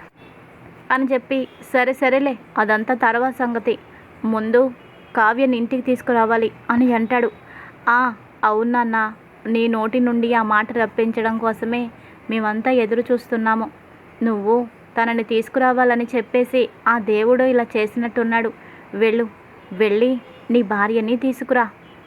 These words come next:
అని అంటుంది అపర్ణ. "అలాగే అమ్మా, మీరింతలా చెప్పాలా? తన కడుపులో పెరుగుతున్నది నా బిడ్డ, ఈ ఇంటి వారసుడు.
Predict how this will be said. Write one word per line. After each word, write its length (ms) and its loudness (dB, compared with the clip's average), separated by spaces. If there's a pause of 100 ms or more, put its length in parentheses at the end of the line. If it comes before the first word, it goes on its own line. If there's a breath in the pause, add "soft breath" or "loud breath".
(160)
అని 220 0
అంటుంది 420 -2
అపర్ణ. 440 -2 (520 loud breath)
"అలాగే 320 0
అమ్మా, 340 -2 (220)
మీరింతలా 540 2
చెప్పాలా? 600 0 (440)
తన 100 -4
కడుపులో 400 0
పెరుగుతున్నది 920 -2 (160)
నా 240 -2
బిడ్డ, 380 2 (480 loud breath)
ఈ 160 -4
ఇంటి 220 -2
వారసుడు. 640 2